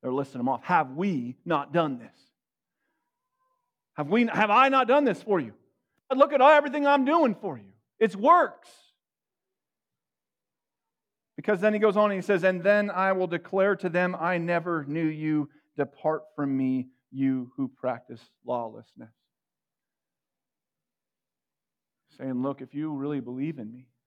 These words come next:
if you really call me your Lord and Savior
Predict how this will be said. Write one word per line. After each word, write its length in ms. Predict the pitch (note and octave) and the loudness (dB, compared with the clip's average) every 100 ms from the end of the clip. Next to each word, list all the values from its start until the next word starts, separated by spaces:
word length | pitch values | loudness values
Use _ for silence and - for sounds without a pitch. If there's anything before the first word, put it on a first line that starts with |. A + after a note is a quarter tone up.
| _ _ _ _ _ _ _ _ - | _ _ _ _ _ _ _ _ -16
if 120 | C3+ | -12
you 200 | D3 E3 | -6 -4
really 260 | D3+ D3+ C#3 | -4 -4 -6
call 340 | - D#3 D3+ | -8 -8 -6
me 200 | D3 C#3+ | -4 -4
your 200 | C#3 C3+ | -4 -6
Lord 220 | C3+ C#3 | -6 -8
and 140 | B2+ A2+ | -8 -12
Savior 540 | - C#3+ B2+ A2+ A2 | -16 -16 -16 -20 _